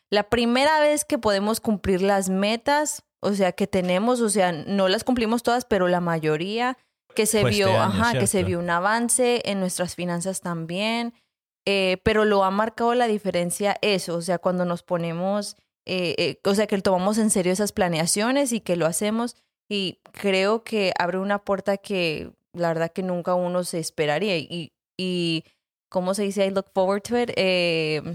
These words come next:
Speaker 2: Sí, como que lo estás esperando,
Speaker 1: sí,
Speaker 2: hay una
Speaker 1: esa, ajá, hay una
Speaker 2: expectativa.
Speaker 1: espe-, exacto. Entonces creo que, y también es una invitación, pues, para aquellos que no lo hacen, de que sí, no nadie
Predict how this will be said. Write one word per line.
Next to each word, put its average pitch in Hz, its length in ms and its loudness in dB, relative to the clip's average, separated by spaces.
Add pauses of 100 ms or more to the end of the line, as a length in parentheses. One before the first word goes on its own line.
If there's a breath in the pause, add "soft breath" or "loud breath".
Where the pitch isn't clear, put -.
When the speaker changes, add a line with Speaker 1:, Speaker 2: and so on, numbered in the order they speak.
(280)
Speaker 2:
Sí, 151 160 -4
como 123 200 -2
que 127 140 -4
lo 120 80 -2
estás 110 240 -4
esperando, 220 300 0
Speaker 1:
sí, - 60 0
Speaker 2:
hay 143 60 -2
una 160 100 2
Speaker 1:
esa, 214 180 0
ajá, 233 240 0
hay 185 160 0
una 202 80 0
Speaker 2:
expectativa. 202 360 -2
Speaker 1:
espe-, - 0 -
exacto. 196 600 -4
Entonces 175 560 -4
creo 202 260 0
que, 220 400 -4 (260)
y 214 120 -2
también 196 340 0
es 214 160 -2
una 220 760 0
invitación, 185 600 -2
pues, 196 180 -2
para 196 200 2
aquellos 185 360 -2
que 214 100 -2
no 175 160 4
lo 180 220 2
hacen, 277 420 -2 (400)
de 190 280 0
que 180 360 0
sí, 285 340 0
no 185 280 0
nadie 190 460 0